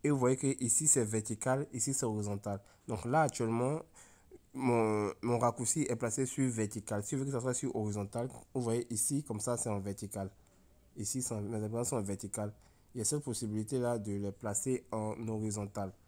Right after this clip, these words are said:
Donc là, je reviens ici, je viens sur, euh, réorganiser récent et je mets horizontal. Et une fois que je fais un retour, vous allez voir que voilà comment mes applications se placent.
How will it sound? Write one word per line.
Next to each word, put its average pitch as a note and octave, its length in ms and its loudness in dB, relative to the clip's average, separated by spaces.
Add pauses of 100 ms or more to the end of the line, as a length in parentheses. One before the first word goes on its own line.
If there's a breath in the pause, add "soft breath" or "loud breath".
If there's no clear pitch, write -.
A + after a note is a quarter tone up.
(540 soft breath)
Donc G2+ 200 -6
là, A2+ 180 0
je A2 100 0
reviens G2+ 380 0
ici, B2 680 0
je A2 100 -4
viens A2+ 220 -2
sur, B2+ 200 -4
euh, G#2+ 400 -2 (100)
réorganiser G#2+ 640 -2
récent A2 380 -2 (280 soft breath)
et C3+ 120 2
je A#2+ 100 2
mets B2 180 2 (120)
horizontal. G#2+ 600 0 (440)
Et B2 40 0
une C3+ 80 2
fois C3+ 180 -2
que C#3 140 -2
je A#2 100 0
fais B2+ 160 -2
un B2 80 2
retour, A#2 380 -2 (460 soft breath)
vous B2 160 -2
allez A#2+ 160 2
voir B2 220 0
que C3 260 0 (480 soft breath)
voilà A2+ 240 0
comment C3 240 -2
mes A2+ 160 2
applications G#2+ 460 -4
se A2 100 -4
placent. - 460 -4